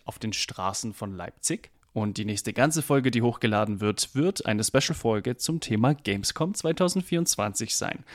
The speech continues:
Denn auch dieses Jahr waren Dejan und Ahmed vor Ort und haben sich angeschaut, was für neue Spiele es gibt, was die neuen Trends sind und eben vor allem, was für den pädagogischen oder Lernbereich verwendet werden kann.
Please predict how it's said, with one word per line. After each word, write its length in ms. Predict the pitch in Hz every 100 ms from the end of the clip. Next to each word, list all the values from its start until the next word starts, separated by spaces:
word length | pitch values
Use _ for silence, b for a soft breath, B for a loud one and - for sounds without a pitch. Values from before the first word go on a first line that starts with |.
| B B B -
Denn 260 | 110 104 98
auch 140 | 110
dieses 320 | 123 123 135
Jahr 300 | 123 117 113
waren 240 | 110 107 101
Dejan 280 | 113 120
und 120 | 107 -
Ahmed 400 | 123 - 107 -
vor 180 | 107
Ort 260 | - 104 123
und 280 | - 98 -
haben 200 | 104 110
sich 280 | 107 - -
angeschaut, 640 | 113 113 - 104 107 -
was 160 | - 107
für 120 | -
neue 180 | 104 104
Spiele 420 | - 165 160 135
es 220 | 110 113
gibt, 300 | - 110 -
was 120 | 107 -
die 120 | 107
neuen 240 | 104 107
Trends 400 | - 113 120 117
sind 360 | 117 113 - -
und 260 | 143 143
eben 280 | - 117 117
vor 220 | - -
allem, 280 | 104 107 107
was 220 | 117 120
für 140 | - 123
den 160 | 117
pädagogischen 840 | 104 101 95 120 123 120 - 117 117
oder 240 | 131 123
Lernbereich 840 | 101 98 98 104 101 - - 107 -
verwendet 440 | 131 107 107 -
werden 220 | - -
kann. 240 | - -